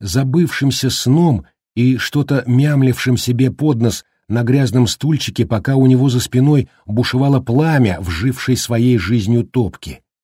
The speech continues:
В точности знал, сколько ударов было нанесено — потому что каждый глухой звук, который издавала трость, соприкасаясь с телом матери, врезался в его память,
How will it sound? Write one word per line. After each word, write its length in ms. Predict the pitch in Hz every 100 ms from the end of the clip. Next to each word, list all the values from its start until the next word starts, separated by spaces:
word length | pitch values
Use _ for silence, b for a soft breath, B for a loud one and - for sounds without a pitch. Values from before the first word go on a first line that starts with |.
| _
В 180 | - -
точности 640 | - 123 - 120 98 -
знал, 500 | 117 87 98 82 65 _ _ _ _
сколько 560 | - - - 101 92 98
ударов 540 | 104 87 110 104 80
было 300 | 87 92 95
нанесено — 680 | - 92 92 - 90 82 - _ _ _ _
потому 360 | - - 104 113
что 240 | - 113
каждый 500 | - - 127 82 101
глухой 440 | 92 113 - 123 92
звук, 540 | 78 101 123 120 - _ _ _
который 460 | - 95 113 113 113 120
издавала 520 | 98 90 110 120 101
трость, 500 | 90 110 139 - - _ _ _
соприкасаясь 920 | - 120 110 113 110 - 120 98 -
с 200 | - -
телом 280 | - 101 104
матери, 500 | 113 120 - 85 69 _ _ -
врезался 680 | 87 107 110 123 123 - 117
в 80 | 90
его 300 | 90 110 123
память, 480 | 135 131 95 73